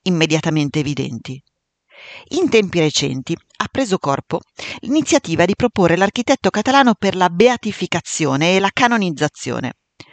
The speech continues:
Idea promossa da un comitato di trenta accademici, designer, architetti e ovviamente ecclesiastici,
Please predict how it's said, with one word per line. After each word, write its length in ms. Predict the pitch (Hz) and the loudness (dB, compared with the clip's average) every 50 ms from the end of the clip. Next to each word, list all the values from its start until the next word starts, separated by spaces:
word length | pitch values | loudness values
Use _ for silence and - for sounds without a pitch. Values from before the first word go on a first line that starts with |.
| _ - - - - - - - - _ | _ -20 -20 -20 -20 -20 -20 -20 -8 _
Idea 220 | 240 247 262 339 | 0 2 2 2
promossa 460 | - - 160 156 175 185 180 - - | 2 2 2 2 2 2 2 0 -2
da 100 | 156 135 | -2 -2
un 80 | 131 143 | -4 -4
comitato 460 | - 147 139 147 147 - 151 - - | -6 -6 -4 -4 -2 -2 -2 -2 -2
di 120 | 156 131 | -4 -6
trenta 360 | 120 - 143 139 135 131 - 127 | -4 -2 0 0 0 -2 -4 -6
accademici, 760 | 120 - - 127 120 147 170 175 180 160 127 - - - | -6 -6 -6 -2 0 2 2 2 0 -2 -4 -4 -6 -6
designer, 640 | - - 73 113 123 139 143 160 165 160 147 131 120 | -6 -8 -10 -2 0 2 2 2 2 0 -4 -6 -8
architetti 640 | 120 131 - - 147 - - 208 208 - - 151 - - _ | -8 -10 -10 -12 -4 0 0 0 0 0 -4 -8 -8 -2 _
e 120 | 180 180 | 4 6
ovviamente 680 | 180 170 165 247 240 180 143 170 196 180 - 156 135 | 6 6 4 4 2 2 -2 -6 -6 -4 -4 -2 -2
ecclesiastici, 880 | 131 - - 165 160 170 175 196 240 180 143 - - - 139 - - - | -2 -4 0 0 0 2 4 2 0 0 -2 -6 -12 -8 -4 -4 -4 -4